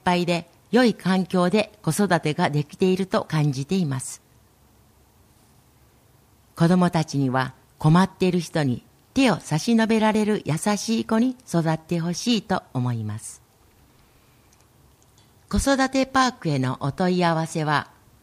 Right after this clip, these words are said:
子ども課電話三三の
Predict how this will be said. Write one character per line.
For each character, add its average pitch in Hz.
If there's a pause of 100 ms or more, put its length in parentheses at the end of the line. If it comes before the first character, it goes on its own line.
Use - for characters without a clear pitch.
(300)
子 165
ど 190
も 185
課 131 (240)
電 165
話 160 (480)
三 226
三 208
の 123